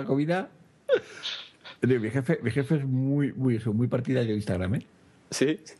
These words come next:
Speaker 1: Le gusta muchísimo la fotografía y todo. Y luego después empieza a ponerle filtros y tal. Y el tío se lo pasa chipirón.
Speaker 2: <laughs> Hay gente muy enganchada a Instagram, ¿eh?
Speaker 1: Muchísimo, muchísimo. Es una cosa, a mí, no, yo, yo no le, vamos, la tengo, tengo cuenta y tal.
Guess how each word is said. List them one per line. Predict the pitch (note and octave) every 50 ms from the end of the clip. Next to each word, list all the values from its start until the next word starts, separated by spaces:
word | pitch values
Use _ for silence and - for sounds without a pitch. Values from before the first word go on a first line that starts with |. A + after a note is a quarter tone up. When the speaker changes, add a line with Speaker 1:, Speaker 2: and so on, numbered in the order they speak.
| _ _ _
Speaker 1:
Le | - F3+ D3+
gusta | C3+ C3+ C3 A#2+ C#3+ C3+
muchísimo | C3 B2 - C#3+ B2 - B2+ A#2
la | A2 G#2+
fotografía | A#2 B2 - A2+ G#2+ A2 A#2 C#3+ C#3 C#3
y |
todo. | C#3+ - - C#3+ C3 A#2
Y |
luego | G#2+ A#2 A#2+ A#2 - _
después | - C3 C3+ B2 B2 - C3
empieza | A#2+ C3 B2+ A#2+
a | B2+
ponerle | B2+ B2 B2 A#2+ A#2+
filtros | B2 D#3+ E3 E3 - E3+ E3
y | D#3+ B2+
tal. | - D#3+ F#3 G#3 G#3+ - - _ - - - - - - - -
Y | -
el | C3+ B2+ B2
tío | - D#3
se | C#3+ E3
lo | D#3 C#3+
pasa | D3+ D#3 E3+
chipirón. | - - C3 A2+ A2+ B2 B2 A#2+ - - - D3+ - - B3 A#3 F#3+
Speaker 2:
<laughs> | G#3 - B3+ - _ - C4+ G#3 - -
Hay | A#2+ A2
gente | - G#2+ G#2+ -
muy | A2 A2 A2+ A2+
enganchada | G#2+ G#2+ G#2 - - G#2+ G2+
a | F#2
Instagram, | F#2 - - F2+ F2+ G2+ G#2+ G2
¿eh? | D2+ E2+ B2 - - - - - - - -
Speaker 1:
Muchísimo, | A#2 - D3 D3 C3 C3 G#2
muchísimo. | F2+ F2+ F2 A#2+ C3 B2 G#2+ F#2 F#2 F2
Es | G2+
una | A#2+ B2 A2
cosa, | B2 A#2+ B2 F#3
a | F#3 F3
mí, | D#3 D#3+ E3+ D#3+
no, | B2+ A#2 B2 C3 C#3+
yo, | A2+ A#2+ C#3 D#3
yo | F3+ G#3+ A3+ F#3 F#3 F#3 F3+ F3+ E3 C3+ C3 D3 E3+
no | G3+ A#3+
le, | B3 G3+ F3 E3 D#3 C#3+ C#3 C3 B2 A#2 A#2+ -
vamos, | C3+ E3+ D#3+
la | A#2+ G#2
tengo, | G2+ D3+ D3+ D#3+ -
tengo | D#3 D3+ D3+ D#3+
cuenta | E3 E3 D3+ D#3+
y | D3 C#3
tal. | C3+ D3+ E3+ A3